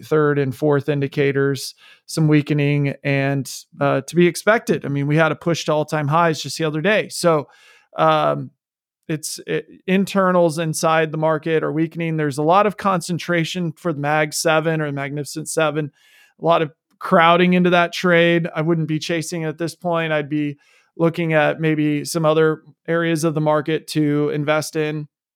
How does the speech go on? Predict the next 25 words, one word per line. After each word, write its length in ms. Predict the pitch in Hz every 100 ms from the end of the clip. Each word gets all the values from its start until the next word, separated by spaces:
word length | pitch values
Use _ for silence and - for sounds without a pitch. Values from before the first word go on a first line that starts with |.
| _ _ _ _ _ _ 147
and 280 | 180 175 165
or 440 | 160 160 156 156 -
looking 380 | 170 185 196 165
at, 320 | 151 185 - _ _ _ _ -
uh, 260 | 170 180 180
treasuries, 800 | - 208 254 247 165 123 - -
because 520 | - 127 151 143 123 - -
after 360 | 143 - 147
all, 400 | 156 175 156 175 _ _ _
treasuries 560 | - 160 151 170 156 123 -
are 460 | 143 143 147 151 156 -
the 140 | 147
three-month, 480 | - 170 160 156 139
six-month, 500 | 175 160 170 147 135
nine-month, 560 | 151 151 147 147 139 _ -
one 280 | 151 151
year 240 | 147 165 160
are, 440 | 147 143 139 139 -
are 240 | 143 139 _ _ -
trading 640 | - 151 147 139 131 139 _ -
in 220 | 143 139
the 220 | 139 135 127
fours 340 | - 165 143
and 140 | 143
fives. 560 | 127 147 143 131 - -